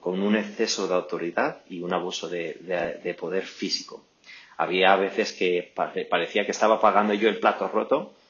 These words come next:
por lo que hicieran mis hermanas y viceversa, ¿no? Ellas también parecían pagar, eh, las consecuencias de, de mis,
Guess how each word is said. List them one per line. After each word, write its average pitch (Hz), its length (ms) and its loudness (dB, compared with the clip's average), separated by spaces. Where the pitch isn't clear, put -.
por 98 160 2
lo 90 100 0
que 90 80 -6
hicieran 87 300 -2
mis 85 180 -8
hermanas 107 500 -4
y 123 180 6
viceversa, 107 680 0
¿no? 104 80 -4
Ellas 95 220 -2
también - 280 -10
parecían 92 520 -2
pagar, 92 460 -2
eh, 85 340 -6
las 85 160 -8
consecuencias - 560 -8
de, 95 120 -4
de - 200 -8
mis, - 560 -8